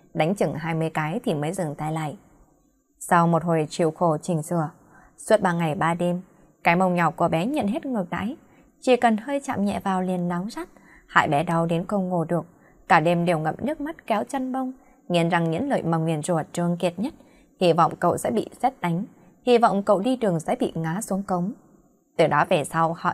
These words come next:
chính thức khai chiến. Nếu Trương Triệt Nhất đã cảnh giác, bé cũng không có cơ hội ra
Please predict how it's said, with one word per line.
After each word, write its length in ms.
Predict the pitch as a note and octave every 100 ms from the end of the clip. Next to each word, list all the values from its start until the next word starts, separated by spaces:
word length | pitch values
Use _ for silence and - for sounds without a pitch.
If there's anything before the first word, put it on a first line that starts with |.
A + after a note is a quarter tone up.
| F3+
chính 220 | E3 E3
thức 160 | A#3 B3+
khai 260 | - F3 E3+
chiến. 400 | E3+ E3+ E3 B3 - - _ _ _ _ _ -
Nếu 340 | E3+ E3 F3
Trương 200 | F#3+ F3
Triệt 180 | F3 E3
Nhất 160 | A3+
đã 100 | G3+
cảnh 280 | A#3 G3+ C#3+
giác, 200 | C#3 C4 - _ _ _ -
bé 200 | E3 E3+
cũng 180 | F3+
không 220 | G3 F3+ E3+
có 160 | E3+
cơ 180 | F#3+ F#3
hội 200 | F3+ -
ra 200 | - A#3+